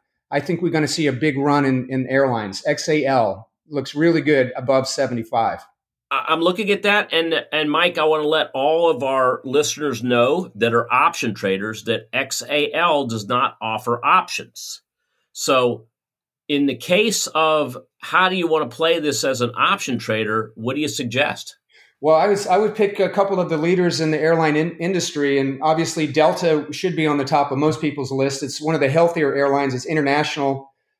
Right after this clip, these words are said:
Speaker 1: Um, D-, D A L is the symbol. Delta, similar pattern to the X A L, is actually above the, the high that it was, uh, back in June. So this thing's already s-, broken its, uh, recent resistance level.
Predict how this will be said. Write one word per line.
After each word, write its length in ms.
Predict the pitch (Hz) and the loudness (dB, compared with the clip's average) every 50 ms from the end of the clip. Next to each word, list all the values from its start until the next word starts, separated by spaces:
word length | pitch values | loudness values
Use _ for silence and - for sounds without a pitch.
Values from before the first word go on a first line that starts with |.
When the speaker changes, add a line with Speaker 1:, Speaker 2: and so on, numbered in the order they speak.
| _ _ | _ _
Speaker 1:
Um, 440 | 143 143 139 135 135 139 139 135 139 | 2 2 4 4 2 0 -2 -4 -6
D-, 180 | 131 151 180 185 170 147 139 - 143 | -2 0 0 0 0 -2 -4 -6 -6
D 200 | 135 180 190 185 | -6 -2 0 2
A 160 | 175 160 156 | 2 4 4
L 140 | 156 156 151 | 4 4 2
is 140 | 139 123 120 | 0 -2 -6
the 60 | 123 | -8
symbol. 640 | - - - 170 165 160 156 151 147 143 123 - _ _ _ _ 131 | -8 -4 -4 -2 0 2 2 2 0 0 -4 -10 _ _ _ _ 0
Delta, 580 | 160 165 190 196 190 - 151 143 135 127 127 - - _ _ _ _ _ _ _ - | 2 2 2 2 2 2 2 2 2 0 -2 -8 -16 _ _ _ _ _ _ _ -12
similar 400 | - - 202 226 247 233 196 165 | -4 -2 0 2 2 2 2 0
pattern 440 | - 135 175 175 180 185 185 165 139 | 0 2 2 4 4 2 2 -2 -2
to 80 | 156 147 | -4 -4
the 120 | 151 - | -2 0
X 240 | 151 151 151 - - | 0 -2 -2 -2 -4
A 160 | 156 143 147 | -2 0 2
L, 180 | 147 151 147 147 | 2 2 2 2
is 120 | 139 127 | 0 0
actually 440 | 160 151 - 175 - - 190 180 165 | 0 0 0 0 -2 -4 -2 0 0
above 520 | 151 131 135 151 160 160 160 143 135 127 | 0 2 4 4 6 6 4 2 -2 -6
the, 380 | 127 143 139 139 135 135 135 135 | -6 -4 -2 -2 -2 -2 -4 -4
the 100 | 139 135 | -4 -4
high 300 | 127 - 160 147 147 143 | -2 0 0 2 2 2
that 140 | 139 139 135 | 2 0 0
it 80 | 131 135 | 0 0
was, 340 | 135 139 135 127 127 - | 2 2 2 0 -2 0
uh, 260 | 139 127 127 123 117 117 | 2 2 2 2 2 2
back 260 | 139 131 127 131 - | 2 2 2 2 0
in 100 | 131 127 | -4 -4
June. 400 | 120 117 127 143 143 135 123 117 | -4 -4 -2 -2 0 0 0 -2
So 380 | 117 - - 131 127 127 131 131 - | -4 -2 2 2 4 2 2 0 -2
this 160 | 156 151 - | -4 -4 -2
thing's 240 | - 165 151 131 147 | -2 -2 -2 0 2
already 200 | 143 151 151 143 | 2 2 2 2
s-, 260 | 135 - - - - | -2 -4 -8 -12 -16
broken 460 | 151 135 120 147 151 151 151 151 139 | -14 -2 2 2 2 2 2 -2 -4
its, 260 | 135 131 - - - | -4 -4 -6 -2 0
uh, 160 | 131 127 127 | 2 2 2
recent 320 | 131 151 156 151 - 143 120 | 2 0 -2 -2 -4 -6 -6
resistance 480 | 131 123 135 143 131 - 135 120 - | -6 -4 -4 -4 -4 -6 -10 -12 -8
level. 340 | 131 123 120 117 120 123 123 | -6 -4 -4 -2 -4 -6 -8